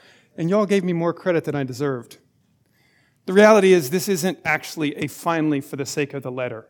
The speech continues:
It's actually just a finally for the middle section of the letter, chapters two and three.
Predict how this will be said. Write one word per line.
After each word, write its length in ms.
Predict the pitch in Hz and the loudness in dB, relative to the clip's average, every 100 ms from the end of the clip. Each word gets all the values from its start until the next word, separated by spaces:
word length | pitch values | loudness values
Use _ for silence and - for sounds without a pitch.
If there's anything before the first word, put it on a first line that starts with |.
| _ | _
It's 220 | - - | -12 -8
actually 340 | 160 - - | -8 -8 -10
just 220 | 143 147 147 | -8 -8 -12
a 40 | |
finally 600 | - - 156 160 151 139 | -14 -8 -4 -2 -2 -4
for 180 | 139 131 | -6 -8
the 80 | 127 | -4
middle 300 | 143 147 127 | -2 -2 -2
section 680 | - - 165 - - 123 117 | -8 -8 -8 -10 -14 -12 -12
of 180 | 135 | -14
the 80 | 131 | -14
letter, 320 | 127 123 117 - _ _ - | -12 -10 -12 -16 _ _ -12
chapters 480 | 175 160 156 135 | -8 -6 -6 -10
two 260 | - - 151 | -8 -4 -2
and 160 | 135 - | -2 -6
three. 340 | - 131 120 | -12 -12 -12